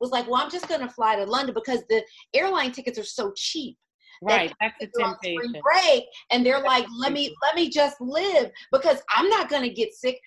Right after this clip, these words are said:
Speaker 1: But you have to think about that you can also be a carrier, and you can continue the contagion. You can
Speaker 2: Right.
Speaker 1: continue making other people sick. You want your grandmama to die?
Speaker 2: You know what's so
Speaker 1: You want
Speaker 2: funny?
Speaker 1: me, Ma,
Speaker 2: You,
Speaker 1: and all
Speaker 2: you,
Speaker 1: them to get sick?
Speaker 2: you know what
Speaker 1: Papa?
Speaker 2: this reminds me of, right, Jackie?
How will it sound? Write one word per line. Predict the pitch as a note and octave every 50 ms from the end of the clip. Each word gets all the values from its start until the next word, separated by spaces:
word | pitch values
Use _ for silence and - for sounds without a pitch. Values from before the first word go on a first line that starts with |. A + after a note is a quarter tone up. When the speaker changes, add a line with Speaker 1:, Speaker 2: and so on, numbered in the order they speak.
| _ _ _ -
Speaker 1:
But | C4+ B3+
you | C4 C#4
have | B3+ B3 C#4 C#4 D4 C#4+ -
to | C4
think | B3 - C#4+ B3+ C4+
about | - A#3 A3 A3
that | A3 G#3+ - -
you | B3
can | B3+ A#3+
also | A#3 B3 B3 - B3+ -
be | A3 G3+
a | G3+ - - - -
carrier, | B3+ C4+ C4+ B3 G#3 F#3 F3 F3+ - _ - _ _ _ -
and | A#3+ B3 A#3+ A#3
you | B3+ C#4
can | C4 - A#3+ A#3+
continue | - - A#3+ A3 - - - C#4+ C#4+ C#4 C4 B3
the | - A3+ A3
contagion. | - G#3 G3+ - - C4+ B3+ B3+ - F4 - - _ _ _ _ _
You | - C4
can | - C4+ B3+
Speaker 2:
Right. | B3 B3 B3 A#3 - _ -
Speaker 1:
continue | - E4 E4 C#4+ C4 B3
making | A#3 A3 A3 A3+ B3 A#3+ - A#3+ A#3 - -
other | - G#3+ A3 A#3+ A#3+
people | A#3+ - B3+ B3 - G#3
sick. | G#3+ - - - G4+ G4 - - - _ _ _ _ - - - -
You | A#3+ C#4 C#4
want | D4 D#4 -
your | -
grandmama | A#3+ D4 D4 D#4 D#4+ D#4 D#4 D#4 D#4 D#4
to | D#4 D#4 D#4
die? | - D#4+ D#4 D#4+ E4+ F4+ G#4 - _ _ _ _ _ _ -
Speaker 2:
You | G#3+
know | G#3+ A3 A3+
what's | B3 C4+ -
so | - A#3
Speaker 1:
You | A3+
want | A3 E4 E4 A3
Speaker 2:
funny? | A3 E4 F4 F4+
Speaker 1:
me, | F4
Ma, | E4+ E4 E4 E4 E4+ E4+ E4
Speaker 2:
You, | -
Speaker 1:
and | D4 D4+
all | D4 D#4 D#4+
Speaker 2:
you, | E4+ E4+
Speaker 1:
them | E4 E4+
to | E4+ E4
get | E4+ E4+ F4 F4
sick? | - E4+ E4+ F4 E4+ -
Speaker 2:
you | - D4+
know | D4 D#4 E4 B3+ F4 D#4+
what | D4+
Speaker 1:
Papa? | F4+ F4+
Speaker 2:
this | C4+ C4 -
reminds | B3+ A#3 A3+ A3+ A3+ A#3 A#3+ A3+ G#3+
me | G#3+ G#3+ G3+ F#3+
of, | F3+ F3 D#3+
right, | F3+ F3+ F3+ F3+ F3+ E3+
Jackie? | - F#3+ F#3 F#3 F#3 - G#3 G3 G3+